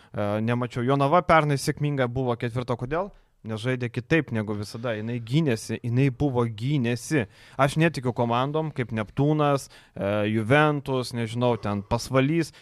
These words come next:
kurios puolimu gali laimėti. Jos per mažai turi pinigų, kad turėtų tiek talentų puolime, kad aploštų. Man patikdavo, kaip Urbanas sakė, mes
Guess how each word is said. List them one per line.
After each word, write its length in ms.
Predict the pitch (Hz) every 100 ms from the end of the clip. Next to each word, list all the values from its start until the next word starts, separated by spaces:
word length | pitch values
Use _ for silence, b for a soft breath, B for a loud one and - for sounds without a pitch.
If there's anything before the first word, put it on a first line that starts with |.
| B
kurios 220 | 135 151 -
puolimu 380 | 143 139 151 139
gali 220 | 113 110
laimėti. 400 | 104 113 117 113
Jos 160 | 131 147
per 140 | 139 131
mažai 220 | 127 135
turi 160 | 143 131
pinigų, 380 | 131 127 131 135
kad 80 |
turėtų 320 | 120 127 123 120
tiek 160 | 123
talentų 380 | 131 123 113 110
puolime, 380 | 117 113 120 131
kad 80 | 117 107
aploštų. 460 | 101 151 165 104 B B B
Man 100 | 135
patikdavo, 520 | 147 185 156 127 113
kaip 160 | 123 120 135
Urbanas 400 | 123 117 107 -
sakė, 240 | 113 104 - B B B 123
mes 280 | 143 -